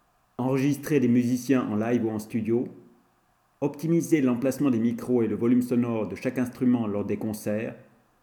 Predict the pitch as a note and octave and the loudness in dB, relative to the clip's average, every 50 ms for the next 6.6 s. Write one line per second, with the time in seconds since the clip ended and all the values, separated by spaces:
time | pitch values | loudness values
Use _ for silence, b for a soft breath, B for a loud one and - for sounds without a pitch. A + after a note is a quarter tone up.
0 | _ _ _ _ _ _ _ _ - B2+ C3+ C3 B2+ B2+ B2+ B2 - C#3 B2+ B2 | _ _ _ _ _ _ _ _ 0 2 4 6 6 6 6 4 2 0 -2 -2
1 | A#2+ G#2+ - - A2+ G#2+ G#2 G#2 A2 A2 G#2+ - - A2 G#2+ G2 F#2 F#2 F2+ - | -2 -4 -6 -6 -4 -4 -4 -4 -6 -8 -10 -8 -6 -4 -4 -4 -4 -6 -10 -16
2 | - - _ _ _ _ _ _ _ _ _ _ _ _ _ _ _ _ _ _ | -20 -20 _ _ _ _ _ _ _ _ _ _ _ _ _ _ _ _ _ _
3 | _ _ _ _ _ - B2+ C3 C3+ F#3 F3+ G3 G#3 F3 - E3 D3 - A#2+ A#2 | _ _ _ _ _ -6 -6 -2 -2 0 4 6 6 6 6 4 4 4 4 2
4 | B2 C3 A#2+ B2 C3+ A#2+ A#2+ A2 G#2+ G#2 - - - D#3 C#3 - C#3 B2 A#2+ A2+ | 2 2 2 2 0 0 0 0 -2 -2 -4 -2 -2 -2 0 2 2 2 4 4
5 | A#2 C3 D#3+ E3+ - - - - - _ _ _ _ _ A#2 B2+ B2 C3 C3+ C3+ | 4 2 2 0 -4 -12 -18 -20 -20 _ _ _ _ _ -6 -2 2 4 4 4
6 | C#3+ D3+ C#3+ A2+ A#2+ A2+ - - - B2+ G#2+ F#2+ | 4 4 2 0 -2 -4 -4 -4 -2 -2 -2 -2